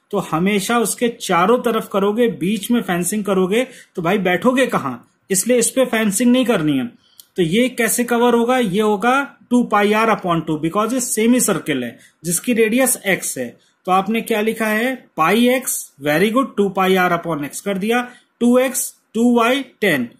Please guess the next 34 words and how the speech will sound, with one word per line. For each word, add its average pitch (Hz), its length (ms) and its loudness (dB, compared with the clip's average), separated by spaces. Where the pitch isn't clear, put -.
यहां 202 200 2
से 254 320 0
एक 233 240 0
वेरिएबल 190 500 0
y 143 240 0
की 196 120 -4
वैल्यू 165 260 -2
फाइंड 156 340 -4
कर 208 140 -4
ली, 226 140 0
जो 180 140 -2
कि 156 140 -10
हमेशा 143 380 -6
करते 202 320 -8
हैं। 247 280 -6
After 175 260 0
that, 226 240 0
area 185 420 0
is 208 160 0
equal 214 260 -4
to 226 80 2
pi 156 120 0
x, - 180 -10
pi 156 100 2
x 208 160 -4
square 233 400 -2
upon 190 420 0
two, 156 200 -2
क्योंकि 170 360 -2
एरिया 185 260 2
भी 208 160 -2
हाफ 190 280 0
हो 214 100 2
जाएगा। 208 560 -2